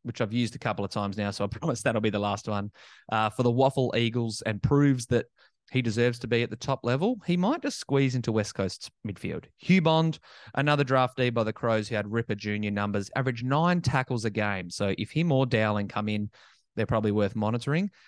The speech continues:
Alwyn Davey Junior might be the bloke that I'm looking forward to watching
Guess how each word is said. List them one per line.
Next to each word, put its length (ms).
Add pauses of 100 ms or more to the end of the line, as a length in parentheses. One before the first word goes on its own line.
(260)
Alwyn 300
Davey 280
Junior 540 (520)
might 300
be 80
the 100
bloke 300
that 100
I'm 120
looking 240
forward 460
to 100
watching 480